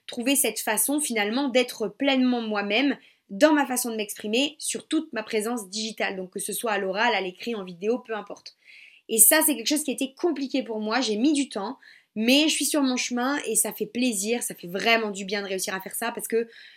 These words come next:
bah, clairement, tout est plus simple. C'est-à-dire que tu recommences pas quinze mille fois à tourner un contenu, tu te prends pas la tête à réfléchir pendant douze ans sur la thématique que tu dois aborder, que tu devrais aborder, parce qu'au final, t'abordes ce que t'as envie d'aborder, tout simplement.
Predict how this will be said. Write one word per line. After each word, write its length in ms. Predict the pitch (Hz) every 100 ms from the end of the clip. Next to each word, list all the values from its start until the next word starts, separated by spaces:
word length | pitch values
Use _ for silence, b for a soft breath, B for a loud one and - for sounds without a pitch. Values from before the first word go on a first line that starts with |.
| B
bah, 320 | 196 196 196 196
clairement, 400 | 214 196 233 247
tout 180 | 233 226
est 40 |
plus 200 | - 233
simple. 200 | 320 285
C'est-à-dire 180 | - 254
que 100 | 262
tu 80 | 262
recommences 380 | 240 247 240 233
pas 100 | 247
quinze 240 | 254 233
mille 160 | 240 226
fois 140 | 269
à 60 | 247
tourner 260 | 247 220
un 60 | 208
contenu, 560 | 208 226 269 302 311 302
tu 120 | 214
te 60 |
prends 160 | - 330
pas 140 | 247
la 100 | 233
tête 140 | 233 233
à 80 | 208
réfléchir 360 | 214 220 226
pendant 200 | 220 202
douze 300 | 202 240 254
ans 200 | 262 262 - B B
sur 140 | -
la 100 | 233
thématique 440 | 226 233 220 262 214
que 60 |
tu 180 | 220 208
dois 320 | 226 269 247
aborder, 400 | 220 226 226 285
que 80 | -
tu 160 | - 196
devrais 340 | 233 254 233
aborder, 360 | 214 208 214 262
parce 140 | 226
qu'au 100 | 214
final, 420 | - 220 233 226
t'abordes 400 | 220 196 226 214
ce 60 | -
que 80 | 220
t'as 120 | 208
envie 260 | 180 214
d'aborder, 520 | 254 190 180 180 254 311
tout 80 | -
simplement. 540 | 196 190 190 196 294